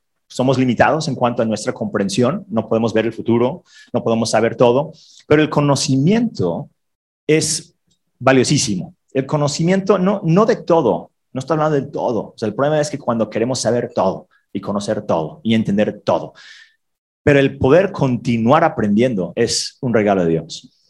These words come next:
Y el conocimiento es algo que experimentamos. Aquí hablo no solamente de algo mental, es conocer la vida, conocer a las personas, conocer lo que es la familia,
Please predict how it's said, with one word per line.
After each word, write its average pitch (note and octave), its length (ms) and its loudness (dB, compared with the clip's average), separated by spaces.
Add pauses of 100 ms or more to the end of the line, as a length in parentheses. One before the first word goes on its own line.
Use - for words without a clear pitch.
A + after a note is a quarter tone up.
(600)
Y D3+ 140 6
el D#3 100 4
conocimiento D#3+ 680 4
es D#3+ 120 2
algo D3+ 320 2
que B2+ 140 -2
experimentamos. G#2 840 2
Aquí - 200 -2
hablo F3+ 200 4
no D#3 100 2
solamente D3+ 320 0
de A#2+ 80 8
algo A#2+ 200 4
mental, A2 560 0
es - 320 -4
conocer B2+ 880 -2 (320)
la G#2 140 4
vida, G2 360 0 (580)
conocer C#3+ 840 2
a A#2 60 0
las G#2+ 200 0
personas, G2+ 720 -6 (260)
conocer D3+ 800 2 (180)
lo B2+ 180 4
que B2+ 120 2
es - 340 -4
la A2+ 100 2
familia, G#2 540 0